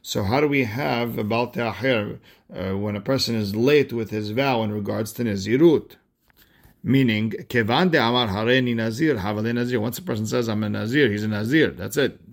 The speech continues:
Meaning, Achal Kam Le Bebal Yochal. If he ate grapes, that's it. Right there, he did Avera of, uh, not eating grapes. He, he went against it.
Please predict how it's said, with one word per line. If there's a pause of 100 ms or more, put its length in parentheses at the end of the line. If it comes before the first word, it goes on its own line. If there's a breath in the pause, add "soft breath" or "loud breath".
(680)
Meaning,
Achal
Kam
Le
Bebal
Yochal.
If
he
ate
grapes,
that's
it.
Right
there,
he
did
Avera
of,
uh,
not
eating
grapes.
He,
he
went
against
it.